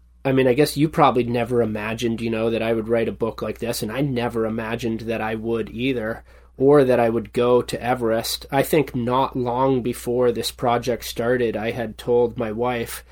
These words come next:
that I, uh, emphatically that I was not interested in that and would never go there. And,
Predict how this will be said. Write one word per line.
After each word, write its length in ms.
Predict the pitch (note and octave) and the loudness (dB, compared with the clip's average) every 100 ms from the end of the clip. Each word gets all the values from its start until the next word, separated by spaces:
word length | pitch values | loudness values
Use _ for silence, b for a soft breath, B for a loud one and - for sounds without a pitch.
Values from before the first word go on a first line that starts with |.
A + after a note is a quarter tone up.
| b b b - | b b b -4
that 140 | A#2 | -2
I, 460 | A2+ A2+ A2 G#2+ - - | 0 0 0 -2 -8 -10
uh, 440 | A2+ G#2+ G#2 G2+ - | -8 -6 -8 -10 -10
emphatically 760 | A2+ - C3+ C#3+ - A2+ G2+ | -6 0 4 4 2 -2 -4
that 140 | G#2 G#2 | -4 -4
I 100 | G#2+ | -2
was 200 | G#2+ A#2+ | -4 -4
not 440 | A2+ B2 A#2+ - - | -2 0 0 -4 -12
interested 520 | B2+ A2+ - - A2+ A2 | -10 -8 -8 -4 -2 -2
in 100 | A2 | -2
that 300 | G#2+ A2 G#2+ | -2 -4 -4
and 100 | G#2+ | -6
would 160 | A2 | -4
never 240 | A#2 A2+ G#2 | -4 -2 -4
go 240 | A2 G#2+ | -4 -2
there. 360 | A2 G#2+ G#2+ G#2 | -2 -2 -2 -4
And, 280 | G2+ G#2+ | -6 -10